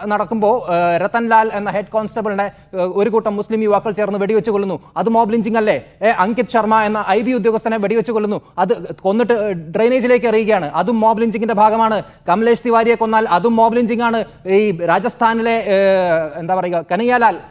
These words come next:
അദ്ദേഹത്തെ കൊന്നതും ഒരു, ഒരു പ്രത്യേക വിഭാഗത്തിൽപ്പെട്ട ജിഹാദികളായിരുന്നു, അതും മോബ് ലിഞ്ചിങ് ആണ്. അതെന്തുകൊണ്ട് ചർച്ച ചെയ്യുന്നില്ല? ഏഹ്, എന്താ, വികാസ് യാദവ് ഫത്തേപൂറിലെ ഒരു പ്രത്യേക വിഭാഗത്തിൽപ്പെട്ട ആളുകൾ വന്ന് അയാളെ ത-, തല്ലിക്കൊല്ലുകയാണ്, അതും മോബ് ലിഞ്ചിങ് ആണ്.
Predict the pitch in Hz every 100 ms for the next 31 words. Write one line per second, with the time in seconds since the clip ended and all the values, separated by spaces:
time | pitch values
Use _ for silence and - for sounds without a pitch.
0 | - 156 170 233 240 214 220 226 220 208
1 | - 185 214 - - 185 196 208 208 226
2 | 226 208 190 214 220 208 208 180 185 202
3 | 214 214 202 190 147 - 127 156 196 190
4 | 202 220 202 214 214 226 156 190 214 226
5 | 220 214 220 214 220 214 - - 160 175
6 | 160 147 156 151 - 175 160 156 - 160
7 | 160 160 165 202 220 226 214 208 - 175
8 | 175 214 214 202 180 175 220 - - 185
9 | 214 214 202 202 202 214 180 170 262 269
10 | 202 202 208 190 190 185 202 - 175 _
11 | - 214 240 - 233 254 208 135 127 143
12 | 202 202 202 214 202 202 196